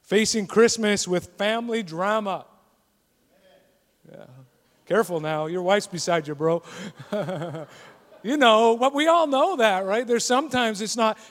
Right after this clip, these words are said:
easy to be in the middle of a, of the drama. Sometimes, though, you have a mountain coupled with a valley. Many things in your life can be like mountaintop, everything's good, but there's one area that's like a valley in your life. You can say, "I feel close to God right now,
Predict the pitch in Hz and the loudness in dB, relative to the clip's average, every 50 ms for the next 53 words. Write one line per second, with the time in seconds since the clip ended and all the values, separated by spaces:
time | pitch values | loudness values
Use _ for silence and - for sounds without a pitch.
0 | _ - 233 254 285 302 285 214 196 208 214 220 180 208 214 180 214 214 220 214 | _ -2 0 2 2 2 2 0 -2 -2 -2 -4 -4 -6 -6 -6 -4 -4 -4 -4
1 | 208 202 220 233 254 247 220 202 208 202 - - - - 214 226 220 226 226 180 | -4 -2 0 0 2 2 2 0 -2 -4 -8 -16 -8 -4 -4 -2 2 0 0 0
2 | 156 - - - 202 208 220 196 214 233 185 190 226 240 269 302 277 226 190 - | -2 -20 -16 -6 -2 -2 -2 0 0 -2 0 2 2 4 4 4 2 0 -8 -12
3 | - _ _ _ _ _ _ _ _ _ _ _ _ - - - 254 285 320 302 | -16 _ _ _ _ _ _ _ _ _ _ _ _ -10 -2 2 2 2 2 0
4 | - 262 262 247 226 220 185 156 214 214 214 220 208 - - - - 190 196 220 | 0 0 0 0 0 -2 -2 0 0 0 0 0 -4 -8 -14 -20 -8 -2 0 2
5 | 220 214 214 208 208 226 247 277 339 370 262 - 247 240 220 220 269 302 285 226 | 2 2 0 -2 0 2 2 2 2 0 -2 2 2 2 2 2 -2 -6 -8 -12
6 | - _ _ _ _ _ _ _ _ _ _ - - 247 269 - 254 262 247 247 | -14 _ _ _ _ _ _ _ _ _ _ -4 0 0 0 2 2 0 0 2
7 | 240 277 311 302 - - - - 185 180 175 202 202 202 180 170 151 139 123 - | 0 0 0 0 -2 -6 -14 -8 -6 -4 0 4 4 4 4 2 -2 -6 -10 -12
8 | - - _ - 165 233 262 269 277 233 277 285 240 202 247 254 240 240 233 233 | -16 -20 _ 0 2 4 4 4 2 -2 -2 -2 -2 -2 -2 0 2 4 4 4
9 | 247 247 - - 240 202 226 226 226 220 220 196 208 220 240 262 262 - 254 262 | 2 2 -2 -6 -6 -4 -4 -2 -2 -2 -2 -2 -2 -2 -2 -2 0 2 2 2
10 | 247 233 226 220 214 208 202 190 156 - 294 285 285 294 285 - - - - - | 4 2 2 2 2 -2 -4 -8 -6 0 2 4 4 4 2 -2 -16 -20 -12 -2
11 | - 226 214 220 240 220 170 202 220 262 294 311 311 277 254 247 233 240 233 233 | -2 0 4 4 4 4 4 4 4 4 4 4 4 4 4 6 6 4 4 2
12 | 240 220 233 233 226 - 247 233 226 247 226 233 269 262 269 277 233 185 170 175 | 2 2 2 0 0 2 2 2 2 2 0 0 2 2 2 0 -2 -4 -6 -8
13 | 185 180 180 180 175 175 170 160 - - - - - 196 226 233 - 254 240 220 | -8 -8 -6 -4 -4 -4 -4 -4 -6 -12 -20 -18 -10 -8 -8 -4 -2 -2 -2 -2
14 | 185 175 - 233 220 214 214 247 262 - 285 254 233 240 - - 277 294 302 - | -4 -6 -4 -2 -2 0 0 0 0 2 2 2 2 2 0 -2 -2 -2 -2 -4
15 | - 285 226 190 240 240 247 247 240 240 214 220 233 220 208 220 226 | -6 -8 -4 0 0 2 2 0 -2 -4 -6 -6 -6 -4 -4 -4 -4